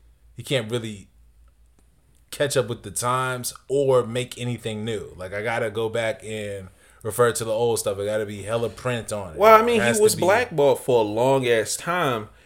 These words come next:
Speaker 2: and I think that's where you get the problem with. It's like, when I was younger, people used to want me to roast. And I just, I just straight up said, "Don't fucking ask me to roast."
Speaker 1: Mm.
Speaker 2: Because I hate when people ask me to do the same thing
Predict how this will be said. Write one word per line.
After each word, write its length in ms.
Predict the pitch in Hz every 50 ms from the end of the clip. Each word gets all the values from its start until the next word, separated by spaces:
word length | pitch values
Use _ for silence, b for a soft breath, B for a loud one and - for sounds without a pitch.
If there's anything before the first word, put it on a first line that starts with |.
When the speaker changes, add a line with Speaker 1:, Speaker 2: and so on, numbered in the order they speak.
| b b b b _ - -
Speaker 2:
and 160 | 147 151 156
I 80 | 160 160
think 240 | 165 170 156 139
that's 240 | 139 135 135 - -
where 80 | 139 131
you 100 | 131 123
get 120 | 120 -
the 60 | -
problem 360 | - - 190 220 240 127 95 87
with. 240 | 82 73 - - _ _ _ _ -
It's 180 | - 151 151 -
like, 260 | 175 151 135 - - b b b b b b
when 120 | - 160 170
I 60 | 190
was 180 | 196 185 160 147
younger, 240 | 208 214 180 131 110
people 300 | - 165 160 160 160 151
used 160 | 147 131 -
to 60 | 151
want 180 | 139 135 127 120
me 80 | 131
to 80 | 131 110
roast. 460 | 110 139 135 92 - - - - - _ _ - _ _ -
And 120 | 135 139
I 80 | 165 165
just, 240 | 156 139 - - 131 - - -
I 140 | - 131 147
just 160 | 147 147 -
straight 200 | - - 143 127
up 80 | 120 -
said, 220 | - 123 104 98 -
"Don't 200 | 127 123 123 -
fucking 320 | - 123 113 - 120 110
ask 260 | 82 113 113 104 - -
me 40 | 101
to 60 | 95
roast." 380 | 87 95 95 - - - - - _ -
Speaker 1:
Mm. 260 | - 95 92 90 90 -
Speaker 2:
Because 280 | 131 - 165 147 131
I 140 | - 127 127
hate 240 | 120 139 147 147 -
when 120 | 135 131
people 280 | 131 151 135 131 120 - -
ask 240 | 117 117 110 - -
me 60 | 117
to 80 | 110 107
do 180 | 101 113 117 107
the 100 | 104 98
same 320 | - - 117 110 107 104
thing 240 | - - 104 98